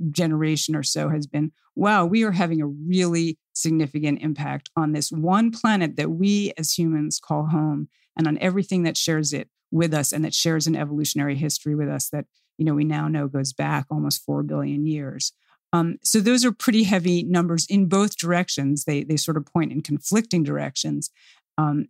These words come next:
and the fact that we have not found a satisfactory way of working our way through them, uh, is unfortunate because this damage is permanent. You know, when you get rid of a species, you have,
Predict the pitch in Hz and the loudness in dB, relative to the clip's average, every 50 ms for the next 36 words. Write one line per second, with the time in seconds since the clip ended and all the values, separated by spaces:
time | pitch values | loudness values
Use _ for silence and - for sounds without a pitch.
0 | _ - 170 185 185 175 - - 196 196 185 - 185 - - 175 170 180 185 165 | _ 0 2 2 2 2 2 0 0 0 0 -2 -2 0 2 2 2 4 2 2
1 | 165 160 165 _ _ _ _ _ _ _ _ _ _ _ _ _ _ _ _ 185 | 0 -2 -4 _ _ _ _ _ _ _ _ _ _ _ _ _ _ _ _ 2
2 | 190 185 180 180 180 180 - - - - - 175 170 165 160 151 - - 170 156 | 4 4 4 4 2 2 0 -4 -6 0 2 2 2 2 2 0 0 0 0 0
3 | 156 - - - 160 156 156 156 - - 160 156 151 147 143 147 143 147 160 _ | 0 -2 0 0 0 0 0 -2 -2 -2 0 0 2 0 0 -2 -2 -4 -6 _
4 | _ _ _ _ _ _ _ _ 165 156 147 165 160 160 156 156 156 151 147 - | _ _ _ _ _ _ _ _ -2 0 2 2 2 2 2 2 2 0 -2 -4
5 | _ _ 151 151 143 135 139 - - - - 170 175 165 - 175 165 156 151 151 | _ _ -4 -4 -4 -4 -6 -14 -8 -4 0 0 0 0 2 2 2 2 2 2
6 | 147 151 147 147 147 147 - - - 160 156 202 226 240 240 233 220 214 214 - | 0 0 0 0 -2 -4 -6 -6 -6 -2 2 4 6 6 6 4 4 2 0 -4
7 | _ - 156 151 143 143 139 139 143 147 160 - _ _ _ _ _ _ _ - | _ -6 -4 -2 -2 -2 -2 -2 -2 -2 -4 -4 _ _ _ _ _ _ _ 0
8 | 156 147 - - 175 165 170 170 165 - - - 240 240 240 - - 185 160 151 | 0 0 2 2 2 2 2 2 0 -2 0 2 2 2 2 2 2 2 2 2
9 | 147 - 151 143 - - 156 160 147 143 143 147 - - _ _ _ _ _ _ | 0 -4 -6 -8 -6 -2 0 0 0 0 0 -2 -2 -4 _ _ _ _ _ _
10 | _ _ _ - 180 156 190 180 - - - 170 160 160 160 - 143 - _ - | _ _ _ 0 2 2 2 2 2 2 2 2 2 2 2 0 -2 -4 _ -6
11 | - - - 190 175 170 - 101 104 _ _ - _ _ _ _ _ - 165 156 | -2 2 2 4 4 2 2 -2 -8 _ _ -20 _ _ _ _ _ 0 2 2
12 | 151 170 170 185 190 202 196 190 196 185 175 170 180 175 165 160 151 156 - - | 4 4 4 4 4 4 4 2 2 0 2 0 0 0 0 -2 -2 -2 -4 -2
13 | - 160 151 - 156 151 147 156 151 147 147 | -2 -2 -2 0 -2 -2 0 0 0 -2 -2